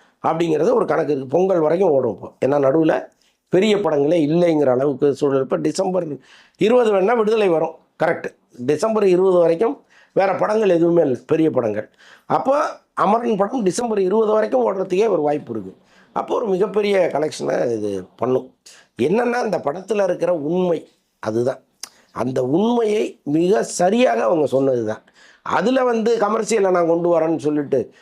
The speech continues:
சிவகார்த்திகேயனை பறக்க விட்டு, அவர் ஒரு ரெண்டாயிரம் பேரை அடிச்சு கொல்ற மாதிரிலாம் வச்சிருந்தாங்கன்னு வைங்க,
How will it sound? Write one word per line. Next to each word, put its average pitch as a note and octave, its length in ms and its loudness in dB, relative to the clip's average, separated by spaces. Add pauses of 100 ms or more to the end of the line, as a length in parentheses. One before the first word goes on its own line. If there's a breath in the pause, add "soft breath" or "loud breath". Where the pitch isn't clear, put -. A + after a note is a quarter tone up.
(180 soft breath)
சிவகார்த்திகேயனை E3+ 600 0
பறக்க E3+ 340 -2
விட்டு, C#3 380 -6 (260 soft breath)
அவர் F#3+ 220 0
ஒரு F3+ 220 0
ரெண்டாயிரம் F#3 320 -2
பேரை F#3 220 0
அடிச்சு E3+ 220 -6
கொல்ற E3 300 -2
மாதிரிலாம் F3 420 -2
வச்சிருந்தாங்கன்னு E3+ 480 0
வைங்க, B2+ 320 -2